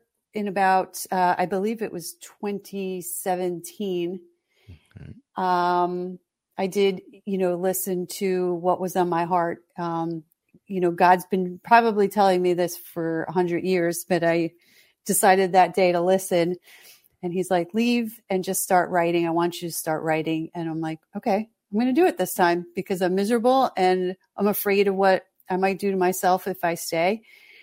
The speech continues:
Speaker 1: So I'm just gonna leave. And whatever it is, it is." Was I prepared?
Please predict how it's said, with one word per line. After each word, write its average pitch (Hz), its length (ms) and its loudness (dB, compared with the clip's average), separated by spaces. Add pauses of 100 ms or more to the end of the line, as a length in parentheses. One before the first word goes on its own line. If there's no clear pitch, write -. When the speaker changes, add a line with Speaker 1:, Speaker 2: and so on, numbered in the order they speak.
(340)
Speaker 1:
So 202 640 2 (160)
I'm 214 100 4
just 233 220 -4
gonna 262 180 0
leave. 285 240 2 (640)
And 202 420 -4
whatever 208 400 0
it 226 80 2
is, 220 220 2
it 214 100 0
is." 214 380 0 (840)
Was 220 220 6
I 247 140 10
prepared? 294 800 0